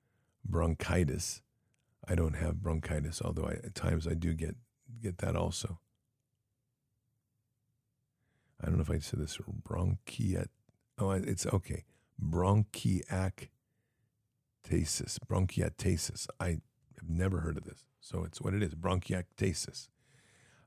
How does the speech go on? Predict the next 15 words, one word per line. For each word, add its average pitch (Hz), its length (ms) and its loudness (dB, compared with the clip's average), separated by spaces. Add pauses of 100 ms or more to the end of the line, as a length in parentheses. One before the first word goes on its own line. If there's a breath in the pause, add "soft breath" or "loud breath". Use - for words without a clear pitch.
Um, 78 340 2 (800)
so - 140 0
that's 92 400 2 (400)
not 87 280 2
what 107 120 0
we're, 90 160 0
we've 95 120 6
been 87 140 4
praying 98 300 6
against 87 320 0
bronchiectasis, - 1120 0
not - 160 -2
bronchitis. - 640 -6 (520 soft breath)
He - 160 4
has 90 140 6